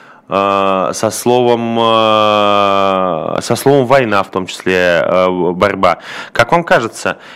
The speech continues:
люди, э, у власти правда рассчитывают и думают о том, и вообще, как вы считаете, можно ли побороть, э,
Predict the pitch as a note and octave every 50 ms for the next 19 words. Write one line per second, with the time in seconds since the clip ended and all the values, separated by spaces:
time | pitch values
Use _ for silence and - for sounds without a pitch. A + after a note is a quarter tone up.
0 | - - - G#2+ A2 C#3+ E3+ E3 F3+ E3+ D#3+ D3 A#2+ - - A#2 B2 A#2+ A#2+ A#2
1 | - - D3 C3+ A#2+ A#2 A#2+ C#3 C#3+ C#3+ - - - G#2+ - - - A#2+ B2+ C#3
2 | C#3 A#2+ A#2+ G#2 G#2 G2+ - - - - - C#3+ - B2 G#2+ G2 G2 F#2+ F#2 F#2
3 | - - - - A2 G#2+ A#2 B2+ C3+ A#2+ G#2+ G2 - G2+ - B2 - - B2 A#2
4 | A2 - - B2 - B2 A#2 - F#3 C3 - G2+ G#2 B2 C#3 C#3 C3+ B2+ B2 -
5 | C3+ B2 G#2+ B2+ B2 C3+ E3 G3 F3+ C3+ - - - - - - - - - -
6 | - - - - - G2 G2+ G2+ G2 G2 G2 F#2+ F#2+ F#2+ F#2+ F#2+ F#2+ F#2 F#2 F#2
7 | F2+ F2+ F2+ F2 E2